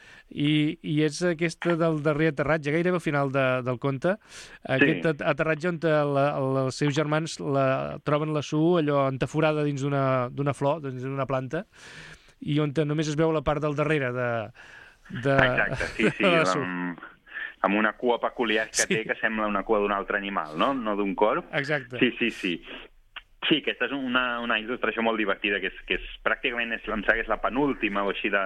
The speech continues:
Speaker 2: del llibre, és, em, pràcticament per tancar-lo, i, clar, és un dels problemes que té la Sue. La Sue, eh, té problemes per volar, però nosaltres quan pensem en volar, pensem en enlairar-nos,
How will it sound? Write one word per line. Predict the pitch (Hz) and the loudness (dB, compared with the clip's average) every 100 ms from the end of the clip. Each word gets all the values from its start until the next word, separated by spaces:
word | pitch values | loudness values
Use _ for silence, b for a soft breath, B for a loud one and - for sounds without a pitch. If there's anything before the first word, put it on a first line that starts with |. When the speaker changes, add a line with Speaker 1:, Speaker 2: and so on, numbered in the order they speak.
| 95 | -2
Speaker 2:
del | 98 95 117 | -2 -2 0
llibre, | 131 117 117 | 0 0 -2
és, | - - | -4 -8
em, | 101 98 92 87 - | -4 -2 -2 -6 -10
pràcticament | 87 92 - 101 98 101 | -4 -2 0 -4 -2 -4
per | - | -2
tancar-lo, | 92 90 110 123 117 143 - B B B B - | -4 0 -2 -2 -4 -4 -6 B B B B -4
i, | 139 127 117 113 110 107 104 104 98 - | 0 0 0 0 0 0 0 -2 -4 -2
clar, | 143 | -2
és | 113 | -2
un | 143 | -4
dels | 156 - | -4 -4
problemes | 127 139 151 | -4 -2 -2
que | 120 | 0
té | 143 | 0
la | 139 | -2
Sue. | - 135 117 | -4 -6 -2
La | 87 | -2
Sue, | - 107 120 117 113 | 2 2 4 4 2
eh, | 110 98 98 92 | 2 0 0 -2
té | - 101 | -2 0
problemes | 110 110 113 - | 0 0 -2 -4
per | 104 | -4
volar, | 92 113 139 160 | 0 0 0 -2
però | 127 113 | -6 -6
nosaltres | 110 123 - | -4 -4 -2
quan | 123 | 0
pensem | 110 101 117 120 | 0 -2 -2 -2
en | 127 | 0
volar, | 120 113 123 | 0 0 -2
pensem | - 110 113 107 | -6 -4 -2 0
en | |
enlairar-nos, | 107 104 98 98 127 - 123 165 | 0 0 -2 0 -2 -2 -6 -6